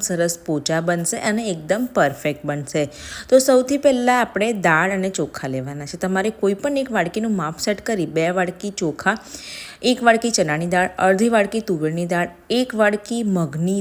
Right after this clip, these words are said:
દાળ અને વન ફોર્થ વાડકી આપણે લીધી છે અડદની દાળ. તો તમે આમાં કોઈ પણ એક દાળ, કોઈ બીજી દાળ પણ તમે યુઝ કરી શકો છો. તો અહીં આગળ મેં બે વાડકી ચોખા, એક વાડકી ચણાની દાળ, એક વાડકી મગની દાળ અને અડધી વાડકી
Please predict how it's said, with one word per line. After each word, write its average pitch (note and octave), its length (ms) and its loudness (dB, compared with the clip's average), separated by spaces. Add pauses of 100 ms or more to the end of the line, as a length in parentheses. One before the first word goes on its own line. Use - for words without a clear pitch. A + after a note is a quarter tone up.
દાળ E3+ 320 2 (100)
અને A3 220 0 (220)
વન E3+ 120 0 (200)
ફોર્થ A3+ 340 -2
વાડકી D3+ 380 -2 (120)
આપણે D#3 200 -4
લીધી D#3 360 -4
છે A3 140 -2 (240)
અડદની D3+ 420 -2 (160)
દાળ. D3 220 2 (520)
તો B3+ 100 8
તમે A3+ 300 6
આમાં A3+ 400 2
કોઈ G3+ 200 6
પણ G3+ 160 2
એક F#3+ 100 -4 (100)
દાળ, F#3 240 6
કોઈ G3 160 2
બીજી F3 240 0
દાળ E3 260 2
પણ G3 180 -4
તમે F3+ 180 -2
યુઝ E3 340 -2
કરી C#3 220 -2
શકો D#3+ 300 0
છો. G3+ 140 -2
તો G3+ 80 0
અહીં E3+ 100 2
આગળ E3 180 0
મેં F3 140 0
બે D3+ 60 4 (100)
વાડકી D3 340 -2
ચોખા, E3 360 -2 (240)
એક A3 200 2
વાડકી F#3+ 260 2
ચણાની D#3 420 -2
દાળ, E3+ 160 4 (360)
એક G#3 200 -2
વાડકી G3 280 4
મગની D#3 400 -2
દાળ F3+ 280 4 (320)
અને G#3 160 2
અડધી F#3+ 380 4
વાડકી G#3+ 260 2